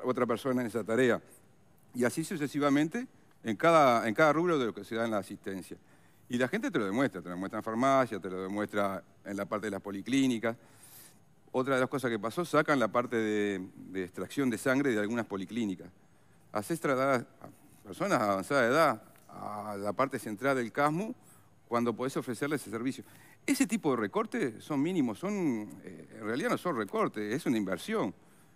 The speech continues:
Entonces, a veces, en esa discusión que nosotros le hemos planteado al casmu, tampoco cierran cuáles son las cuentas que quieren hacer realmente o qué es lo que,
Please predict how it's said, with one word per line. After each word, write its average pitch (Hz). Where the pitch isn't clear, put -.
Entonces, 151
a 147
veces, 185
en 120
esa 151
discusión 139
que 107
nosotros 104
le 110
hemos 113
planteado 107
al 107
casmu, 139
tampoco 123
cierran 123
cuáles 139
son 135
las 123
cuentas 131
que 110
quieren 117
hacer 117
realmente 120
o 90
qué 131
es 131
lo 131
que, 113